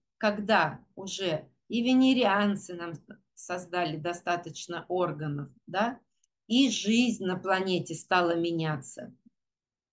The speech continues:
тогда самый-самый старший брат сказал: «Пора людям дать разум». И так как нашим руководителем был Зевс, он же Люцифер,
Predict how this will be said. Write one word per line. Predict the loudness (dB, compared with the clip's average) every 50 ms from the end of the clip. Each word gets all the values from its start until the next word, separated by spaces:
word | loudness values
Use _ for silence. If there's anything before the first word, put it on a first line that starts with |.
| _ _ _ _ _ _ _ _ _ _ _ _ _ _ _ _ _ _ _ _ _ _ -20 _ _ _ _
тогда | 0 0 0 0 0 2 4 4 4 2 -2 -8 _ _ _ _ _ _ _ _ _ _ _ _ _
самый-самый | -6 2 4 6 6 6 6 6 4 4 2 0 0 2 2 0 0 -2 -4
старший | -4 -2 -2 -2 -2 -2 -4 -8 -10 -8
брат | -4 -2 -2 -2 -2 -4 -8 _ _ _ _ _ _ _ _ _
сказал: | -12 -4 -2 -2 -2 -2 -4 -4 -6 -6 -10 _ _ _ _ _ _ _ _ _ _ _ _ _ _ _ _ _ _ _ _ _ _
«Пора | 0 2 4 6 6 6 6 4 2
людям | -2 -4 -4 -4 -2 -2 -2 -2 0 0
дать | 0 -2 -2 -4 -6
разум». | -4 -4 -4 -4 -6 -8 -10 -10 -10 -12 _ _ _ _ _ _ _ _ _ _ _ _ _ _ _ _ _ _ _ _ _ _ _
И | 2 4 4 4 2 0 -6 _ _
так | 2 2 2 2 0 -6
как | -8 -10 -10 -8 _
нашим | 0 0 0 0 -2 -4 -4 -4
руководителем | -4 -4 -2 2 2 2 2 2 -2 -4 -4 -2 -2 0 0 0 2
был | 2 2 2 0 -4 -10 _ _ _ _ _ _
Зевс, | -10 0 2 4 4 4 0 -2 -2 0
он | 0 2 2
же | 2 0
Люцифер, | 0 -2 -2 0 -2 -2 0 2 2 4 4 2 2 -4